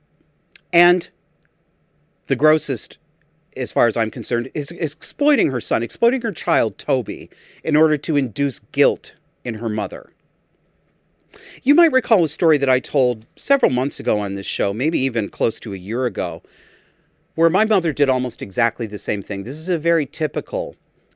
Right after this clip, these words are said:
interaction for a borderline. They do this kind of stuff around funerals. My Aunt Mary Ellen died of cancer at age forty-three, and she left behind three children and a husband. Um, this was years ago. Like my mother was with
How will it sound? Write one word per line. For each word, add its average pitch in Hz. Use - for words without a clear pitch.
interaction 113
for 101
a 95
borderline. 95
They 110
do 151
this 185
kind 131
of 113
stuff -
around 98
funerals. 87
My 180
Aunt 240
Mary 170
Ellen 123
died 123
of 110
cancer 107
at 95
age 101
forty-three, 101
and 98
she 123
left 135
behind 120
three 117
children 101
and 92
a 82
husband. 87
Um, 98
this 110
was 104
years 98
ago. 82
Like 208
my 254
mother 196
was 143
with 123